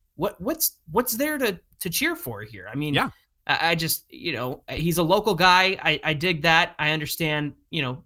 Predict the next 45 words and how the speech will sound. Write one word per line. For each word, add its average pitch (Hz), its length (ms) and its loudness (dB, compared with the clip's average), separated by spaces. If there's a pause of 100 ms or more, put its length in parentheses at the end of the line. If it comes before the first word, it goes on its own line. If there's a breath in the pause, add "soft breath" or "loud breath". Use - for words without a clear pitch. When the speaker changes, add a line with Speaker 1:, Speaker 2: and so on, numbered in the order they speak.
(120)
Speaker 1:
moving 156 580 -2 (380 soft breath)
and, 135 420 -2
and 143 140 -2
making 147 200 -2
the 143 80 -2
change 151 380 -2
to - 60 -8
the 131 200 -2
Angels. 143 260 -2
That's 131 160 -6
a - 40 -18
big 143 220 0
move, 135 320 0
of - 120 -16
course, 160 240 -4
but - 140 -12
everybody 147 320 -4
does 117 260 -4
it. 147 200 -2 (520)
Uh, 123 320 2 (380)
at 160 120 -4
the 160 60 -6
same 175 260 2
time, 170 440 2 (440 soft breath)
you 156 100 0
know, 170 80 6
maybe 170 220 4
he's 156 140 2
a 143 40 -2
piece 175 320 -2
that 156 160 0
can 139 160 -2
factor 151 340 0
into 151 160 0
next 143 340 -2
year 160 200 2
if 170 120 -6
they 131 140 0
wanna, 131 300 -4
if - 120 -10
he 139 80 -8
wants 135 220 -6
to 156 60 -6
stick - 200 -6
around. 165 240 0